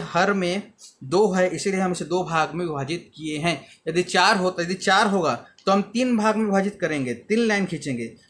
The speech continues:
यदि पाँच होगा तो पाँच भाग में विभाजित करेंगे और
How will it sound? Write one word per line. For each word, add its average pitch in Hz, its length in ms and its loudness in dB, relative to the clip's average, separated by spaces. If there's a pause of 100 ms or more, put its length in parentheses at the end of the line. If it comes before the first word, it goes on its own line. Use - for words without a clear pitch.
(100)
यदि 180 180 2
पाँच 208 380 2
होगा 180 260 2 (1200)
तो 190 60 2 (100)
पाँच 202 340 2
भाग 185 280 0
में 220 60 0
विभाजित 196 400 0
करेंगे 180 360 -2
और 214 80 0